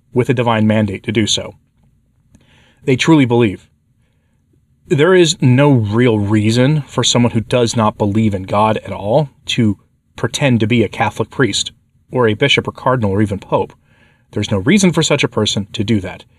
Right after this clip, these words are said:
If you want to inflict change on the world as someone who holds to a spirit of revolution, you need not go into ordained life and live upon the strict rules of that life or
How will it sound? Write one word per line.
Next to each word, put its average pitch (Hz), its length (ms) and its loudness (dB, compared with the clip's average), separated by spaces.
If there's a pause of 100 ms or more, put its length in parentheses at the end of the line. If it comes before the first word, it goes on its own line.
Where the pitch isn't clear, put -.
(340)
If - 80 -20
you 117 80 0
want 131 220 0
to 139 400 4
inflict - 560 -4
change 151 480 0
on 139 120 2
the 139 60 4
world 120 540 0 (600)
as 113 280 2
someone 120 420 2
who 110 140 -2
holds 120 300 -2
to 113 200 -2
a 104 80 0
spirit 120 420 0
of 104 120 -2
revolution, 110 640 0 (560)
you 151 120 2
need 214 140 4
not 170 240 2
go 107 480 -2
into 110 480 -2 (560)
ordained 107 400 0
life 107 320 -2
and 95 140 -6
live 104 340 0 (400)
upon 120 240 -2
the 107 60 -2
strict - 500 -4
rules 110 460 2
of 101 100 -2
that 101 180 -4
life 104 320 -6
or 98 220 -2